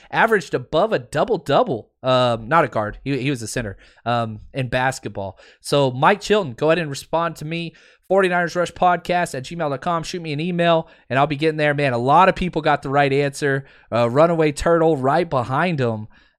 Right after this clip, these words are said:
Eli got it correct as well, and so did Scott Cameron. Awesome. I love it. Uh, just awesome. I, I, <laughs> this is fun, man.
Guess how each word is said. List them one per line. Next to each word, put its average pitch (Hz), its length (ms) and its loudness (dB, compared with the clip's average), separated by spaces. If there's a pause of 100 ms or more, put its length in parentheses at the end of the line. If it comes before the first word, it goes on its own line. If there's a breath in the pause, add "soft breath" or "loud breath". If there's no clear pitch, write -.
Eli 175 440 4
got 175 240 4
it 165 100 -2
correct 156 320 0
as 135 180 -4
well, 151 280 4
and 139 80 -2
so 156 120 0
did 131 160 -4
Scott 156 520 0
Cameron. 147 480 -2
Awesome. 131 500 0
I 113 100 -8
love 131 300 0
it. - 160 -10 (400 soft breath)
Uh, 113 520 -2
just 131 280 -8
awesome. 117 440 -2 (300 soft breath)
I, 120 80 -8
I, 123 480 -2 (160)
<laughs> - 180 -20
this 131 520 -4
is 277 140 -6
fun, 190 360 6
man. 123 260 0